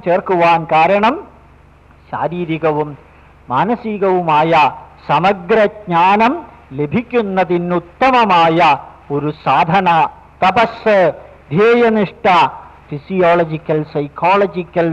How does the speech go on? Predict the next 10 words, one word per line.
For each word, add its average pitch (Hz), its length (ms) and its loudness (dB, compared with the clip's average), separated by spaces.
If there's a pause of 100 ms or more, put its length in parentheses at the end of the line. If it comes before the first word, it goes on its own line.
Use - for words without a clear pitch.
(200)
social, 196 560 -2 (160)
spiritual 202 640 -6
and 190 100 -4 (120)
intellectual 196 800 -2 (160)
growth 240 320 0
of - 120 -6
an 214 140 -2
individual 175 540 -2 (1080)
is 147 120 -14 (240)
possible 131 640 -8